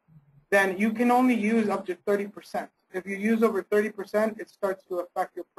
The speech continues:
your, uh, your, your fico, your credit score. So, um, there's typically three business credit bureaus. There's a Dun and Bradstreet.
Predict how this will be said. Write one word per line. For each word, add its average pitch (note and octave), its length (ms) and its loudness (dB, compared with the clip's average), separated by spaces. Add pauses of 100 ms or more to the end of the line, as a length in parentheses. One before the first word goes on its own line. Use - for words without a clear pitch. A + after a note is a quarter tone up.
(120)
your, D#3+ 280 -2
uh, D3+ 200 -4
your, E3 160 -10 (220)
your E3+ 140 -4
fico, F3+ 640 -4
your F3+ 120 -6
credit E3+ 300 -2
score. - 180 -16 (1000)
So, G#3+ 380 6 (1040)
um, G3 560 0
there's G#3+ 240 2
typically A#3+ 420 4
three A3+ 280 2
business G#3+ 440 2
credit F#3+ 320 0
bureaus. F#3 400 0
There's F3 200 -4
a E3+ 60 -6
Dun F#3 240 -2
and F#3+ 120 -6
Bradstreet. F#3 600 -2